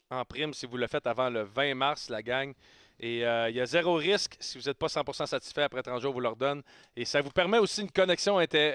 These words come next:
Internet sécurisée. Pas de traçage de pub. Donc, ça te permet d'avoir, euh, toute une liberté. Tout ce qui est fraude, tout ce qui est ces choses-là. Tout ce qui est, tu sais, si des fois, on dit, « Hey, euh, je t'ai écouté, euh, j'ai parlé d'un divan avec Maxime, puis j'ai une pub de divan. »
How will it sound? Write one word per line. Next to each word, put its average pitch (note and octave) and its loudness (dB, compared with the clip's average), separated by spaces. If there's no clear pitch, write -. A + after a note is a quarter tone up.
Internet D3 0
sécurisée. D#3 -2
Pas G3 4
de E3 4
traçage D#3 2
de C#3 2
pub. D#3 -2
Donc, A#2 -6
ça C3 -4
te - -8
permet C#3+ 0
d'avoir, C3+ 2
euh, B2 0
toute - -10
une D3+ -4
liberté. C#3+ -4
Tout C#3+ -10
ce - -14
qui B2+ -4
est A2+ -4
fraude, D3 -2
tout C#3 -6
ce - -10
qui C#3+ -8
est C3+ -6
ces C3+ -6
choses-là. B2 -4
Tout - -2
ce - -6
qui F#3+ -6
est, F#3+ -2
tu - -8
sais, A#3+ -4
si - -8
des E3+ 2
fois, G3 0
on F3+ 2
dit, « C#3+ -2
Hey, A3+ 4
euh, E3 4
je - -8
t'ai - -6
écouté, G#3+ -2
euh, C#3 2
j'ai C3+ 2
parlé F3 4
d'un F3+ 4
divan C3+ 0
avec F#3+ 2
Maxime, F3 -2
puis A#2 -12
j'ai C#3 -2
une C3 -6
pub E3 -4
de C#3 2
divan. » B2+ -2